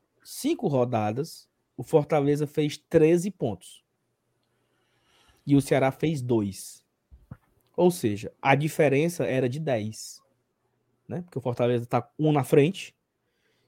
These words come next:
Então, assim, você tirar dez pontos de diferença em quinze pontos disputados, você tem que ter, um, de um lado, alguém muito bom, que, que, que caminhou muito forte, e outro que não evoluiu, né?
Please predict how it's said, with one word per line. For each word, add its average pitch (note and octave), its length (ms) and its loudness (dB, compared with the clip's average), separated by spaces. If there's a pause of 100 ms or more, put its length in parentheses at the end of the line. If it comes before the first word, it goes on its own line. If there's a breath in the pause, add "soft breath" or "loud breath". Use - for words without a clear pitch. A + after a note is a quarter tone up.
(180)
Então, C#3+ 180 2
assim, F#3 380 2
você D3 360 4
tirar F3+ 540 2 (140)
dez D3+ 580 8
pontos B2 460 0
de A2+ 100 -8
diferença A#2+ 560 -4
em A2 100 -6 (140)
quinze G3+ 460 -2
pontos C3+ 360 -4
disputados, A#2 880 -8 (1400)
você F3+ 300 4
tem G3 140 4
que F#3 80 0
ter, F3 280 6
um, G3+ 140 0 (160)
de D#3+ 160 0
um A3 140 2
lado, B2 420 4
alguém C#3 300 4
muito E3+ 480 4
bom, E3+ 420 2
que, - 180 -6 (140)
que, F#3 160 -12
que G3 220 -6
caminhou A#3 520 8
muito D#4 220 0
forte, - 540 0 (920)
e D4 140 4
outro G3+ 320 10
que E4+ 140 2
não A#3 160 0
evoluiu, B3 560 -2
né? C#3+ 160 -18